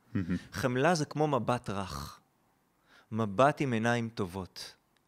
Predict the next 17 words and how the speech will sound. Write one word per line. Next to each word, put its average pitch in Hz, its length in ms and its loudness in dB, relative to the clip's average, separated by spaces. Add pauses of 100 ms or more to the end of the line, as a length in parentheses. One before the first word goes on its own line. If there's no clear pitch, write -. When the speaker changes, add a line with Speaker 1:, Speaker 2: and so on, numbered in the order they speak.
(640)
Speaker 2:
מגע 107 380 2
עם 123 160 2
כף 120 340 -4
יד 104 280 0 (600)
חמה. 104 400 -6 (1080)
זה 117 120 -2
החמימות 117 680 -4
של 117 220 0
הלב, 107 480 0 (560)
הנעימות 113 720 -2
של 123 160 0
הלב, 98 260 -2
הניחוח. 98 760 -2 (880)
קבלה 139 500 4
זה, 143 360 2 (1080)
זה 117 140 -6
גם 165 240 4